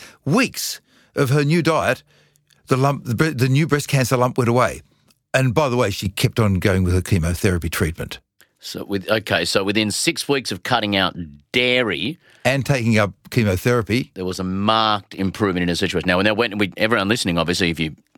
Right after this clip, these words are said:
Speaker 2: if you find a lump or think you might have cancer, don't just stop drinking milk and say, "I heard it on the Sleep Geeks podcast, I should be fine." What's the, what i-, is the, what, what are the scientific community saying about the connection?
Speaker 1: Well, she's saying that it was the going off milk that fixed it.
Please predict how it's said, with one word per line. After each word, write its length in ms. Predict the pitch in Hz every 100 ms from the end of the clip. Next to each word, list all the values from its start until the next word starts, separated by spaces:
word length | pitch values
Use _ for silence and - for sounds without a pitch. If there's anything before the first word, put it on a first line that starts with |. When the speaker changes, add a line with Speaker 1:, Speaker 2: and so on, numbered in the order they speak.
| _
Speaker 2:
if 120 | -
you 60 | 87
find 280 | - 107 82
a 40 |
lump 240 | 90 92 76
or 120 | 78
think 180 | - 92
you 60 | 87
might 120 | 90
have 100 | 80
cancer, 360 | 110 98 85 73 - - - _
don't 220 | 120 104
just 120 | 87
stop 180 | - 98
drinking 340 | 78 95 87 87
milk 200 | 92 85
and 80 |
say, 100 | 82
"I 100 | 82
heard 140 | 85 90
it 60 |
on 60 | 85
the 60 | 82
Sleep 200 | 90 82
Geeks 180 | 82
podcast, 420 | - 87 85 80 87
I 60 |
should 200 | 78 92
be 100 | 78
fine." 420 | 80 143 107 85 110 - - - -
What's 300 | 135 139 -
the, 80 |
what 180 | 135 139
i-, 100 | 143 104
is 200 | 120 127
the, 100 | 110 107 82 123 95 - 113 110 113
what, 460 | 113 113 113 120
what 160 | 120 123
are 40 |
the 120 | 120 113
scientific 480 | - 127 120 110
community 280 | 107 113 110
saying 540 | 98 - 135 139 113 98
about 280 | 90 90
the 60 | -
connection? 400 | - 85 135 135
Speaker 1:
Well, 120 | 147
she's 320 | 113 175 226
saying 500 | - 156 120 123 123
that 240 | 110 127 -
it 60 |
was 280 | 131 127 95
the 360 | 110 120 117 104 - - 120
going 320 | 143 147 127
off 160 | 120
milk 220 | 113 139 107
that 140 | 117
fixed 260 | - 220 -
it. 160 | 101